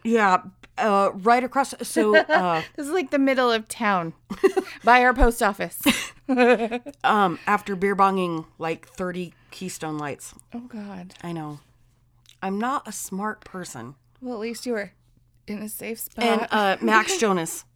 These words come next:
Speaker 1: had to come rescue me.
Speaker 2: Oh.
Speaker 1: God bless you, Max.
Speaker 2: I guess.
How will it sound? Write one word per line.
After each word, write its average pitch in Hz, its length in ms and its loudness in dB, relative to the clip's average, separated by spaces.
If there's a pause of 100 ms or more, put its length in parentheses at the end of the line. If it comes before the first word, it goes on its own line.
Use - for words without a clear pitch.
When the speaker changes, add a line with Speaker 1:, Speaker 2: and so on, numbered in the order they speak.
(380)
Speaker 1:
had 165 240 -8
to 151 180 -6 (180)
come 165 220 -14
rescue 151 300 -14
me. 147 160 -14 (180)
Speaker 2:
Oh. 214 360 -10 (960)
Speaker 1:
God 220 320 -8
bless 185 260 -8
you, 139 140 -10 (380)
Max. 190 440 -10
Speaker 2:
I - 40 -18
guess. 196 640 -12